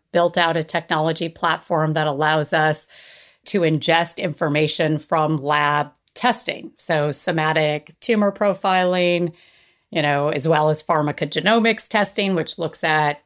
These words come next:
your genes and the interactions with drugs and helps to try to inform, you know, which drugs will have higher efficacy, and of course, to stay away from drugs where there could be, you know, an adverse reaction.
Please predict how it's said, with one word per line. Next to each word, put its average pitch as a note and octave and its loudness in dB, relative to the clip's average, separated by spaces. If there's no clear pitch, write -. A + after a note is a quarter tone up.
your D#3 -2
genes D#3+ 0
and D3+ -2
the D#3 -6
interactions D3+ -2
with D3 -6
drugs D#3 0
and D3 -6
helps D#3+ -6
to D#3+ -6
try D#3 -2
to D3 -2
inform, D#3 0
you E3+ -6
know, C#3+ -4
which D#3+ 0
drugs D#3+ -2
will D3+ -2
have D3+ -4
higher D3 -2
efficacy, F3+ -2
and - -2
of D3+ -6
course, D#3 -2
to D#3+ -4
stay D#3+ 0
away F3+ 4
from E3 -2
drugs E3 0
where D3 -2
there D3 0
could C#3+ -4
be, C#3+ -8
you D#3 -10
know, C3 -4
an C3+ -4
adverse E3 0
reaction. D3+ 0